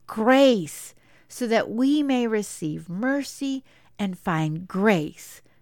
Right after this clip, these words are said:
to help in time of need." That's Hebrews chapter four, verses fifteen and sixteen.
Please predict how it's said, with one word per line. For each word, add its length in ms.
to 200
help 520
in 280
time 640
of 200
need." 520
That's 360
Hebrews 500
chapter 480
four, 400
verses 420
fifteen 500
and 140
sixteen. 800